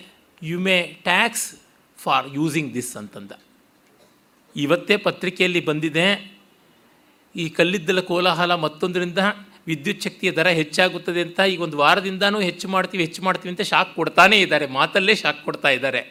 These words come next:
ಅಂದರೆ ಫ್ಯಾರಡೆ ಯಾವ ದೂರದೃಷ್ಟಿಯಿಂದ ಹೇಳ್ದ, ಕ್ರಾಂತದರ್ಶಿ, ಋಷಿಯಂತೆ ಅಲ್ಲವೇ? ಹೀಗಾಗಿ ನಮ್ಮ ಕಾಲಕ್ಕೆ ಮಾತ್ರ ಬೇಕಾಗುವುದು ಅಂತ ಅನ್ನೋದನ್ನು ಮಾಡೋದಕ್ಕೆ ಯಾರೂ ಆಗ್ತಾರೆ. ಆದರೆ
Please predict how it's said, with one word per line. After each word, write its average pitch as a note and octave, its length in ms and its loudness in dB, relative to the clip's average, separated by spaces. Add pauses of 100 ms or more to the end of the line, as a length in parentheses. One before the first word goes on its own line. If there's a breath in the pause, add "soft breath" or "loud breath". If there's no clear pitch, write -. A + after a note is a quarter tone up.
(500 loud breath)
ಅಂದರೆ F3 560 2 (540)
ಫ್ಯಾರಡೆ A#3 400 2
ಯಾವ F3+ 360 0
ದೂರದೃಷ್ಟಿಯಿಂದ G#3 720 -4
ಹೇಳ್ದ, D#3+ 260 -4
ಕ್ರಾಂತದರ್ಶಿ, D#3+ 1040 -2
ಋಷಿಯಂತೆ F#3 580 -6
ಅಲ್ಲವೇ? A#2+ 320 -6 (640 loud breath)
ಹೀಗಾಗಿ D#3+ 680 -4 (440 loud breath)
ನಮ್ಮ C#3+ 380 -2
ಕಾಲಕ್ಕೆ C4 460 0
ಮಾತ್ರ B3 380 -2
ಬೇಕಾಗುವುದು G#3 760 0
ಅಂತ A3 180 -4
ಅನ್ನೋದನ್ನು G3+ 420 -2
ಮಾಡೋದಕ್ಕೆ G3 720 -6 (140)
ಯಾರೂ B3 420 4
ಆಗ್ತಾರೆ. F3 440 2 (1200 soft breath)
ಆದರೆ C#3+ 520 0